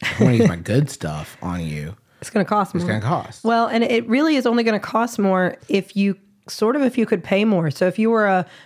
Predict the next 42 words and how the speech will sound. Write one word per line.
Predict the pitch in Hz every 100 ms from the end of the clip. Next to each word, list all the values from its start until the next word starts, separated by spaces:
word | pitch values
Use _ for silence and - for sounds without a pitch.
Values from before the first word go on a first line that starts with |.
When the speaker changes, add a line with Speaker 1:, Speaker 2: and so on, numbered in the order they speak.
| _
Speaker 2:
in | 190
a | 180
higher | 151 - 190 196 196 190 185 _ _
societal | - 190 - 185 170 190 190 185 180 165 -
strata, | - - 190 175 170 190 254 - _ -
Speaker 1:
Mm-hmm. | 117 107 113
Speaker 2:
you | 208 190
paid | - - 190 214 214
more | 220 233 247 285 _ _
for | 214
the | 214
treatment. | 214 - 240 247 269 269 - - - -
And | 202
if | 196 185
you | 202 202
were, | 190 190 185 185 170 - _
like, | - 175
a | 160 285 - _ _
plebeian | - 180 185 185 190 180 180
son, | - - 175 185 214 - _
you | - 180
would | 170 165
pay | - 175
less. | 170 170 175 208 - - - _ _
Speaker 1:
Sounds | - - 165
good. | 110 107 139 -
Speaker 2:
Yeah. | - 170 151 - _ -
Speaker 1:
I'm |
a | 139
Speaker 2:
And | 127
Speaker 1:
liberal, | 135 113 95
so | 92
that | 185
Speaker 2:
if | 185
Speaker 1:
sounds | 113 95
good | 92
to | 90
me. | 90
Speaker 2:
Yeah. | 240 233 175 160
So, | - 214 196 -
so | - 190
the, | 185 180 165